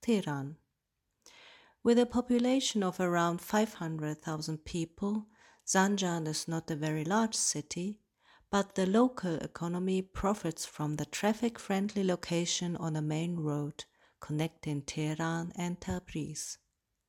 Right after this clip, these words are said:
Zanjan is a livable city and people are happy to live there.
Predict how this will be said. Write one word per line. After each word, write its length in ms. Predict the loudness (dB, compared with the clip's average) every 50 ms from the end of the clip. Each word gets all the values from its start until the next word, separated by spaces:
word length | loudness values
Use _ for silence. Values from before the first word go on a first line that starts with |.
| _ _ _ _ _ _ _ _ _ -20 _ _ _ _ _ _ _ _ _ _ _ _ _ _ _ 2
Zanjan 560 | 4 6 6 6 6 4 4 2 2 2 0
is 140 | 0 0 -2
a 60 | -2
livable 500 | 0 -2 2 4 4 4 4 2 -2 0
city 680 | 0 0 0 0 -4 -6 -6 -6 -4 -4 -6 -6 -10 _ -6
and 220 | -6 -6 -6 _
people 360 | 2 2 2 4 4 2 4
are 80 | 4 2
happy 380 | 2 2 0 -2 0 -2 -4
to 140 | -2 -2 -2
live 300 | 0 2 0 0 0 -4 _
there. 340 | -4 -2 -2 -2 -4 -6